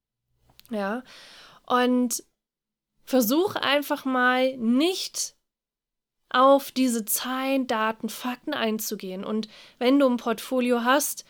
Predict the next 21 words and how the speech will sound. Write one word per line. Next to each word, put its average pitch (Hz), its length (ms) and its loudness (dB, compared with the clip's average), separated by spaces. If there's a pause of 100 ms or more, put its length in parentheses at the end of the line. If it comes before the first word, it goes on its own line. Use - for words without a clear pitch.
(600)
oder 226 240 0
wenn 233 160 2
du 233 400 4
schon 233 220 0
regelmäßig 247 640 0
dein 220 200 -2
Portfolio 247 720 0
in 226 80 -4
irgendwelchen 226 420 -4
Facebook-Gruppen 233 720 -2
gepostet 277 560 -2
hast - 400 -8 (560)
und 247 160 2
es 262 160 2
kamen 247 280 0
keine 220 280 0
Rückmeldungen, 226 800 0 (800)
dann 208 200 -4
weißt 254 360 2
du 277 60 2
jetzt, 240 500 0